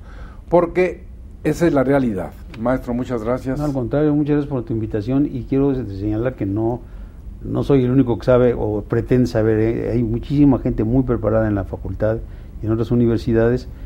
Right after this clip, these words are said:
Speaker 2: que tienen amplísimos conocimientos sobre el juicio oral.
Speaker 1: Sí, yo lo sé, te, yo te lo agradezco, la distinguida teleaudiencia también, si te quieres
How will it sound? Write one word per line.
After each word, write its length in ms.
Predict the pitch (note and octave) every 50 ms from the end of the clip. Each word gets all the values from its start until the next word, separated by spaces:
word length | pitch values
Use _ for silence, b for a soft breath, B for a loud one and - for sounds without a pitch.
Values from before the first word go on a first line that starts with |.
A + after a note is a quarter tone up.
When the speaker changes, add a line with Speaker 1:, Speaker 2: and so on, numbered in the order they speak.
| B B B B -
Speaker 2:
que 60 | G2+
tienen 340 | - A#2+ A#2 A#2+ A#2 A2 G#2+
amplísimos 520 | G2 F#2+ - A#2 B2 A2+ B2+ A2+ G2 -
conocimientos 440 | - G2 F#2+ F2+ - G2+ G#2 G#2 -
sobre 140 | G2+ F#2 F2
el 100 | E2+ -
juicio 200 | G2 - G2 F2
oral. 180 | F2 E2 -
Speaker 1:
Sí, 260 | - - - - A#2 G2+
yo 120 | G#2 B2 C#3
lo 160 | C#3 C3+ A2
sé, 220 | G#2+ B2 C3 C3+
te, 160 | C3+ - C#3 B2+ B2 B2
yo 120 | B2+ B2+ B2
te 100 | - C3
lo 80 | B2+
agradezco, 520 | B2 A#2+ B2 B2+ C3 D3+ D3 - - F3 D3
la 340 | C3 A#2+ A2 G2 G2+ - - - - -
distinguida 340 | - G#2 G2 A2 B2 C3 C3+
teleaudiencia 600 | - B2+ A#2 A2 G#2+ G#2+ G#2+ A2+ B2 A#2 G#2 A#2+ G2+
también, 340 | - A2+ A2 A#2 C#3 D3+
si 120 | C#3+ C#3 A#2
te 140 | A2 - G2
quieres 420 | F#2+ B2 A#2+ A#2 G#2 - - -